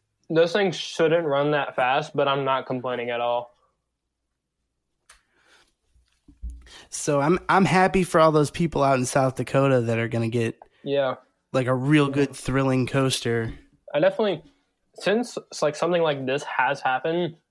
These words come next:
Speaker 1: I think it opens up the possibility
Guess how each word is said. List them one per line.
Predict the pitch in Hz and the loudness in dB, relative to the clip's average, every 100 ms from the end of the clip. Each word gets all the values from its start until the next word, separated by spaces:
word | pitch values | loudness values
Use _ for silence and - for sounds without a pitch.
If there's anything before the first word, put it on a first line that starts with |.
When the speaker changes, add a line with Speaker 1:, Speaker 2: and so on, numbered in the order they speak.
| _ _ _ _ _ - | _ _ _ _ _ -8
Speaker 1:
I | 147 | -4
think | 151 180 | 0 0
it | 165 | 0
opens | 143 151 139 | 0 -2 -2
up | 143 | -4
the | 135 | -4
possibility | 143 135 143 135 127 135 131 123 120 | -2 -2 -2 -4 -2 -2 -4 -6 -8